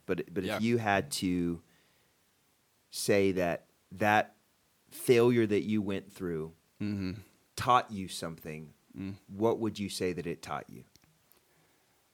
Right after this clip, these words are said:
Speaker 2: Well, I, I was reminded there's, there's three really strong things. The first is that God's timing is not my timing.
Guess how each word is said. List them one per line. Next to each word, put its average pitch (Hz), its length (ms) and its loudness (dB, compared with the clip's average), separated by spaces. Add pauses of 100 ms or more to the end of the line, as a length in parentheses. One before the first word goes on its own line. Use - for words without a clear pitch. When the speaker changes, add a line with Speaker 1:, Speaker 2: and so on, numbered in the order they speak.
(120)
Speaker 2:
Well, 123 300 6
I, 117 360 6
I 117 380 2
was 117 300 -6
reminded 123 640 0
there's, 120 240 -4
there's 113 280 -2
three 127 300 -2
really 113 440 0
strong 104 320 -2
things. 95 340 -6
The 117 100 -4
first 131 380 4
is 107 80 -6
that 98 220 -2
God's 107 260 2
timing 104 400 -2
is 95 120 -6
not 98 300 -2
my 90 160 -4
timing. - 520 -12